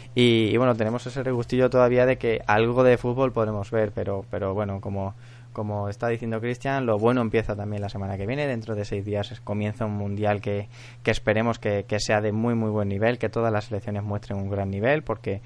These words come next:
porque tenemos todos muchas esperanzas en que veamos un, un mundial, la verdad que, que bastante grande, y, y en que todas las selecciones, pues al final hay siempre alguna que,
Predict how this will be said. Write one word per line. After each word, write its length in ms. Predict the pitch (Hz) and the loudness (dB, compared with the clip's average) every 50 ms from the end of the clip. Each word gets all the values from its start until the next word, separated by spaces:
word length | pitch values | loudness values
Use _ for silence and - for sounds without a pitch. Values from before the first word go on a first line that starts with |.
| - - - | -12 -18 -12
porque 240 | - - - 107 98 | -10 -4 -2 -2 -2
tenemos 280 | - 113 123 123 117 | 0 0 0 -2 0
todos 200 | - 127 123 123 | 0 0 0 2
muchas 240 | 127 127 - 143 123 | 0 2 4 4 4
esperanzas 460 | 117 - 120 107 107 107 110 - 127 | 4 4 2 2 2 0 0 0 -2
en 80 | 127 113 | -2 -2
que 160 | - - 104 | 0 0 0
veamos 340 | 101 101 101 101 107 110 - | 2 2 2 2 0 -2 -2
un, 300 | 120 110 107 104 101 - - | -4 -4 -2 -4 -6 -6 -4
un 120 | 113 107 | -4 -2
mundial, 440 | 104 101 98 98 95 107 104 107 107 | -2 0 -2 -2 0 0 2 2 2
la 100 | 104 95 | 0 0
verdad 260 | 95 98 98 101 101 | -2 -2 -2 -4 -2
que, 360 | - 107 98 95 92 92 92 - - - - - | -2 -2 -2 -2 -2 -4 -6 -10 -14 -18 -14 -8
que 100 | - 101 | -4 -2
bastante 400 | 98 95 - - 98 92 95 95 | -2 -2 -2 -2 -2 -2 0 0
grande, 400 | 95 101 117 139 156 170 202 233 - - - - - - - - - | 2 2 2 2 2 -2 -4 -6 -8 -14 -20 -20 -20 -20 -20 -18 -6
y, 540 | - 135 127 120 120 113 110 107 104 101 - - | 0 2 2 2 2 2 0 0 -2 -4 -6 -4
y 140 | 117 117 | -4 -2
en 140 | 113 113 107 | -2 -2 -2
que 120 | - 113 107 | -2 -4 -2
todas 200 | - 120 120 127 | 0 0 2 2
las 120 | 123 120 | 0 -2
selecciones, 400 | 127 120 117 117 123 123 135 135 | -2 -4 -4 -4 -4 -4 -4 -4
pues 220 | - 120 110 - | -4 -4 -4 -2
al 80 | 107 - | -4 -6
final 320 | - 110 107 107 117 123 | -4 -4 -2 0 0 2
hay 120 | 117 113 113 | 0 0 0
siempre 420 | - - 120 117 117 - 117 113 | -2 -4 -4 -4 -4 -2 -2 -2
alguna 340 | 107 110 107 117 117 117 113 | -2 -2 -2 -2 -4 -4 -4
que, 340 | - 107 101 98 98 95 | -4 -6 -6 -6 -6 -8